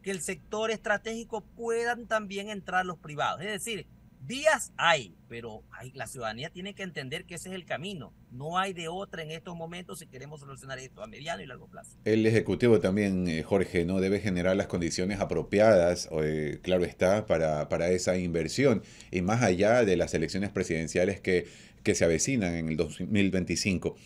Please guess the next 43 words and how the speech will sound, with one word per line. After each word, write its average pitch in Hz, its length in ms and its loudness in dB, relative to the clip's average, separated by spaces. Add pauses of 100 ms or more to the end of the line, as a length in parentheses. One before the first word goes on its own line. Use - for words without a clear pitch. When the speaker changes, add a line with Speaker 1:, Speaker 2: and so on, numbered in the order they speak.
(260)
Speaker 2:
Pero 117 160 6
otro 135 140 4
camino 143 300 4
también 139 220 2
que 143 80 6
debería 117 360 6
tomar 120 220 2
el 123 100 2
país, 120 540 2
eh, 101 180 0
Jorge, 123 480 2
pregunto, 107 800 4
sería 107 280 6
ampliar 123 360 4
la 127 100 6
matriz 113 500 0
de 101 200 4
generación 95 440 0
energética. 123 760 4 (400)
Eh, 95 280 4
esto 117 380 4
porque 117 720 6
en 92 360 -2 (120)
el 95 180 2
país, 117 540 4
eh, 80 140 -6
pues, 87 240 0
se 92 100 2
depende 110 420 4
de 92 120 4
la, 87 100 4
de 85 360 2
esta 110 180 0
energía 98 380 2
eléctrica, 87 600 2
¿no? 101 180 0
Necesaria 110 680 6
una 98 220 0
diver-, 95 320 -4
diversificación 98 880 0
de 113 80 6
la 110 80 2
matriz 110 420 2